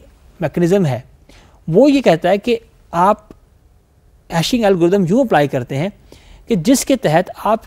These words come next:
की फील्ड पे जो भी प्रोसेस अप्लाई करते हैं वो आपको एक नंबर देगा।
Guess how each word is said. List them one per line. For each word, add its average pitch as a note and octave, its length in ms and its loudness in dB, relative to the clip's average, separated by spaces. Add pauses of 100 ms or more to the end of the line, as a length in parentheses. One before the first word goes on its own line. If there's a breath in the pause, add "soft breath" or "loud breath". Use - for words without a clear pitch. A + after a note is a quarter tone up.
(160)
की C4+ 200 4
फील्ड G#3+ 340 -2
पे A#3 140 2
जो E3+ 240 2
भी B3+ 280 2 (460)
प्रोसेस F3 320 -4
अप्लाई D3 220 -2
करते C3+ 320 -6
हैं B2+ 220 -12 (460 soft breath)
वो G#3+ 160 4
आपको A3 280 4
एक F3 120 -2
नंबर C#3 240 0
देगा। A#2 320 -10